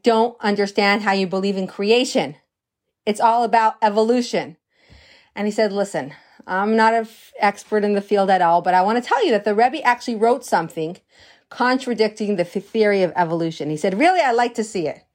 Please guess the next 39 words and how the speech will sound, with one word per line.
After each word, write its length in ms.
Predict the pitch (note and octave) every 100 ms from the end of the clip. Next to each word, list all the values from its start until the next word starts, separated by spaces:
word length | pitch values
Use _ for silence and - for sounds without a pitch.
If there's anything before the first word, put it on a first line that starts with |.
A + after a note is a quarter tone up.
| _ _ _ _ -
And 100 | G#3+
he's 160 | A#3+
like, 160 | F#3 F3
"Oh, 120 | - F3+
please, 360 | - F#3+ E3+
who's 200 | - F#4
gonna 220 | - D#4+
contradict 520 | - D4 B3+ A#3+ A3+ A3+
evolution? 600 | A3 G3+ G3+ G3+ G#3+ F3+
This 200 | G3+ B3
makes 260 | A#3 G#3 -
no 120 | E3+
sense." 460 | E3 C4+ C4+ C4+ - - - -
And 140 | G#3 A#3+
he 40 |
wanted 400 | B3 B3 C4+ B3
to 400 | - B3 A3+ A3 -
argue 580 | B3+ C4+ B3+ B3 B3+ -
out 240 | G#3+ G#3
the 100 | -
letter 360 | G3 G3 F#3+ F#3+
with 360 | E3 E3 E3 E3
Rabbi 200 | D#3 E3
Feller. 320 | G3+ F3+ D3
And 120 | D#3+
again, 200 | D#3+ F#3
he 40 |
said, 220 | G3 A#3 G#3
"Look, 280 | C4+ - _ _ _
it's 100 | _
not 200 | A3 A#3
my 120 | B3 G#3
field. 360 | - A#3+ G3
I 80 | F#3+
can't 260 | F#3+ A3 G#3+
argue 280 | G#3 G#3
science 380 | A3 G3 E3+ E3
with 200 | D#3 -
you. 140 | D3